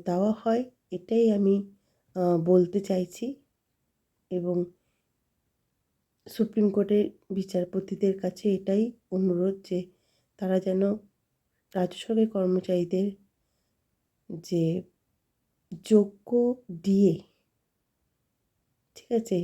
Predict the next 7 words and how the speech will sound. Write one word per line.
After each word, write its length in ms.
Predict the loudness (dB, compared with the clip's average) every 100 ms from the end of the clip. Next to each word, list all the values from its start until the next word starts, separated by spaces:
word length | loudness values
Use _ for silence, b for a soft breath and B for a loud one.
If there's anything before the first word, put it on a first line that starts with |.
| -4
সেই 320 | -14 -6 -4
ডিএটা 580 | -4 -4 2 4 4 0 -2
যেন 260 | -2 -4 -2 -2 -4 -10 _
পায় 280 | -2 0 0
তারা 320 | 0 0 0 -8 _ _ _ _ _ _ _ _ _ -4
এবং 140 | -2
তাদের 260 | -2 -6